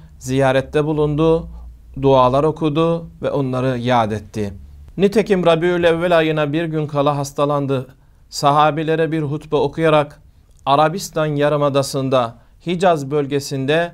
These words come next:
artık putperestlerin tamamen temizlenmesini,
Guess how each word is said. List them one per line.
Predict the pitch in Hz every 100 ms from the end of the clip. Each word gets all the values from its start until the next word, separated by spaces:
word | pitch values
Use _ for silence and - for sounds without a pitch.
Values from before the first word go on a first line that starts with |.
| - _ _ -
artık | 139 143 180 -
putperestlerin | - 175 - 160 160 160 156 147 151
tamamen | 143 143 156 165 156 156 151
temizlenmesini, | 151 143 147 135 143 143 139 143 131 147 175